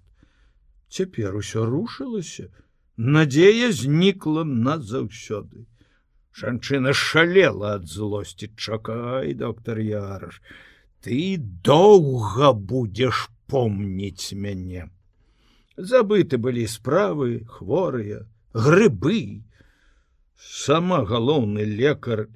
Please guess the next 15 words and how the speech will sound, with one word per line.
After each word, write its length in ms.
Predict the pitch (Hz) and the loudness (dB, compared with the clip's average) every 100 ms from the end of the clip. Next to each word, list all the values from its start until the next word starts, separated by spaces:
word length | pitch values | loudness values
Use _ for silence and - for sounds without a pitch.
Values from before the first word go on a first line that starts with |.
| - | -6
і 440 | 123 127 117 101 | -4 -2 -4 -8
ўсё, 680 | - - - - 143 170 101 - - _ _ _ _ _ - | -14 -14 -12 -4 2 2 2 -6 -20 _ _ _ _ _ -12
яе 380 | 127 233 185 180 | -4 0 2 2
даволі 500 | 110 165 160 156 156 | 4 4 6 4 4
значнае 1120 | 127 101 160 160 151 107 - 107 110 107 107 | 0 2 6 6 6 2 -4 -4 -2 0 -2
акружэнне 880 | 104 - 107 95 98 107 113 - 233 - _ _ _ _ _ | -4 -4 -4 -4 -2 -2 -2 -4 -8 -12 _ _ _ _ _
лёталі 680 | - 101 131 143 - 139 139 113 | -10 -2 0 2 0 0 -2 0
па 140 | 143 | 0
горадзе 480 | 107 151 147 143 131 | 2 0 0 0 0
ў 160 | 147 117 | -2 -2
пошуках 600 | 151 151 - 127 147 127 | -4 -4 -6 -4 -2 -2
звестак 800 | 87 90 120 151 151 - 131 - | -4 -4 0 2 0 -4 -10 -8
пра 200 | 139 127 | -2 -2
Зосю 560 | 110 104 156 151 - 143 | 0 0 0 -2 -6 -6
і 120 | 131 | -4